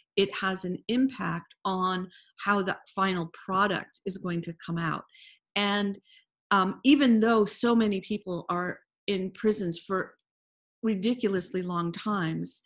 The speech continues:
um, the goal of that imprisonment i-, is to these days what it's called safety and security, safety and security of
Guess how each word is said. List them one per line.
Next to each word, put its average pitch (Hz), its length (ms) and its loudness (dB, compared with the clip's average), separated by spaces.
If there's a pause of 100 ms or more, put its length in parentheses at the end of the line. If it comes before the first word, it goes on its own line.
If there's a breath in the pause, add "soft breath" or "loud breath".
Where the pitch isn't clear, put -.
(440 loud breath)
um, 185 300 2
the 190 120 0
goal 214 600 2
of 175 180 -4
that 180 200 -2
imprisonment 175 800 -4 (800)
i-, - 60 -8 (440)
is 185 280 2 (600)
to - 140 -2
these 196 300 -2
days 160 480 -4
what 165 300 -6
it's - 180 -10
called 160 240 -6
safety 175 400 -4
and 156 100 -4
security, 160 760 -4 (140 loud breath)
safety 208 340 4
and 180 100 0
security 170 680 -4
of 165 300 0